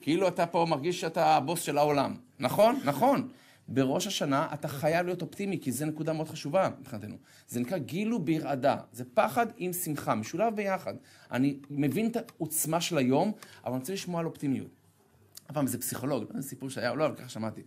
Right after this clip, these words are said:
שאלו שני ילדים, ילד אחד פסימי, חבל על הזמן, ילד אחד אופטימי, חבל על הזמן. אז ביום הולדת שלהם, שני תאומים.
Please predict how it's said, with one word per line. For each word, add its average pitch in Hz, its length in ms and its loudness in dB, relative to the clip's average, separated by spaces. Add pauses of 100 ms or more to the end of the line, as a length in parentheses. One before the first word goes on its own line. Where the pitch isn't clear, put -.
(360)
שאלו 143 180 -2
שני 143 180 -2
ילדים, 110 300 0
ילד 135 100 0
אחד 131 200 -6
פסימי, 151 400 -2
חבל 127 220 0
על 123 80 6
הזמן, 147 360 -2
ילד 151 140 -4
אחד 147 120 -4
אופטימי, 170 280 -4
חבל 117 200 -2
על 113 80 0
הזמן. - 260 -8 (680)
אז - 160 -12
ביום 104 140 -2
הולדת 165 180 2
שלהם, 131 160 -2
שני 120 180 -4
תאומים. 113 320 0